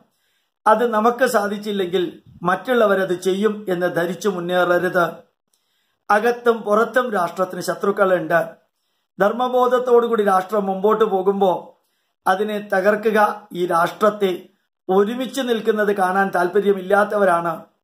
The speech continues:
ഒരു വലിയ വിഭാഗം പുരോഗമനവാദികള്. വലിയ വിഭാഗത്തിൽപ്പെട്ട ന്യൂനപക്ഷ മതങ്ങളിലുള്ളവര്, ഒരു വലിയ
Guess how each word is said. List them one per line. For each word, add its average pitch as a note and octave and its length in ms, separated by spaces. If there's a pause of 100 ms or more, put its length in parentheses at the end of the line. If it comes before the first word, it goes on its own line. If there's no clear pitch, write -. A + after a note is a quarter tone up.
(420)
ഒരു G3 160
വലിയ G3+ 360
വിഭാഗം F3+ 480
പുരോഗമനവാദികള്. F3 920 (680)
വലിയ A3+ 320
വിഭാഗത്തിൽപ്പെട്ട G#3+ 840
ന്യൂനപക്ഷ G3+ 520
മതങ്ങളിലുള്ളവര്, F3+ 1000 (680)
ഒരു G3+ 180
വലിയ G3+ 340